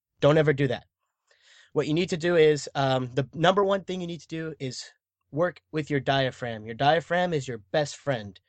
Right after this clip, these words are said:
And there's lots of tips online how to get, like, deep breathing exercises and how to strengthen your diaphragm.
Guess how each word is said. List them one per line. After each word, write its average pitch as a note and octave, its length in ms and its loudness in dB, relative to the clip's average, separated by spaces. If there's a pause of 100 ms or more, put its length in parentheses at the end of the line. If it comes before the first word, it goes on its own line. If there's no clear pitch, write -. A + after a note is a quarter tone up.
(480)
And C3+ 200 2
there's C3+ 140 0
lots C#3+ 260 2
of C#3+ 120 -10
tips - 280 -6
online B2+ 440 -4
how C3 100 -6
to A#2+ 80 -6
get, B2 180 -6
like, A#2 220 -12
deep C3+ 200 0
breathing D#3 380 -2
exercises C#3 800 2
and A#2+ 100 -2
how B2 80 -2
to A#2+ 100 -6
strengthen C3+ 380 -2
your C3+ 140 0
diaphragm. C3+ 800 2